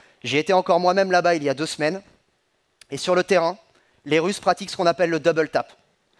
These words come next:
Ils frappent une première fois sur un site militaire ou civil, peu importe, il y a des vies humaines dedans, attendent trente minutes que les secouristes arrivent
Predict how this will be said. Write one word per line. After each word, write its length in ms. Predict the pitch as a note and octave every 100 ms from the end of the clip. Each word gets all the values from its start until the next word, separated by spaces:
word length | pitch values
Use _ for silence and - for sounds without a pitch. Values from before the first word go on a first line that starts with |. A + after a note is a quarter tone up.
| _ _
Ils 120 | - B2+
frappent 240 | F#3+ G3
une 100 | G#3+
première 300 | - G3 F#3+
fois 420 | - E3+ G#3 _ _ _
sur 180 | - C3+
un 60 | D3
site 260 | - D#3
militaire 400 | D#3+ D3 F3 D#3+
ou 60 | D3+
civil, 380 | - C#3+ D3 E3 _ _ -
peu 100 | D3+
importe, 440 | D3 D#3+ - - -
il 40 |
y 40 |
a 40 | C3
des 80 | C3
vies 140 | C#3+
humaines 200 | D3+ D3+
dedans, 300 | D3 D3 C#3+ _ _ _ _ _
attendent 280 | D#3 F3 F#3+
trente 240 | - F#3+
minutes 240 | G#3 G3 G3+
que 80 | F3
les 100 | D#3+
secouristes 460 | E3 E3+ D#3 -
arrivent 280 | D#3 D#3 D#3+